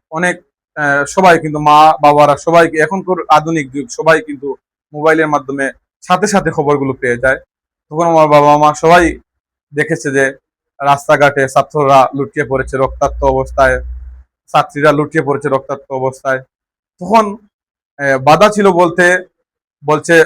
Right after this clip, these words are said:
"যাই করবা নিজের হেফাজতে তাকে রাখ-, নিজের হেফাজতে রেখে করবা, নিজের জানটা হেফাজতে রেখে করবা, কেননা আমাদের আদরের সন্তান তোমরা, তোমাদের জীবন আমি চাই না যে লুটিয়ে পড়ুক।"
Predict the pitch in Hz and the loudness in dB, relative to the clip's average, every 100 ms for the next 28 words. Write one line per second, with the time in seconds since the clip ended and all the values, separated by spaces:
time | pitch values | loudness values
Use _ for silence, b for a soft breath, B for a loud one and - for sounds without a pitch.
0 | 143 - 190 190 170 160 156 156 147 147 | 2 2 2 2 2 2 2 0 0 -2
1 | 151 151 143 135 127 131 - - 135 143 | 0 0 0 -2 -2 -4 -6 -6 -4 -2
2 | 143 151 147 156 156 156 165 147 139 131 | -2 -2 -4 0 0 0 0 0 0 -2
3 | 127 147 - - - - 147 151 147 - | 0 -2 -2 -20 -20 -14 -2 -2 -2 -4
4 | 165 165 165 143 139 127 131 123 123 120 | -4 2 2 2 -2 -2 -4 -2 -4 -4
5 | 120 120 143 151 143 139 147 139 131 135 | -6 -6 -6 0 2 2 0 2 2 2
6 | 143 139 _ _ _ - 143 135 139 135 | -2 -2 _ _ _ -10 -4 -2 -2 -2
7 | 139 143 151 _ _ _ _ 156 160 151 | 0 2 0 _ _ _ _ -6 0 2
8 | 151 135 139 151 147 139 131 139 131 123 | 2 0 -2 -2 -2 -4 -4 -6 -4 -6
9 | 123 113 _ _ _ _ 139 135 - 131 | -8 -8 _ _ _ _ -14 -12 -10 -8
10 | 123 | -8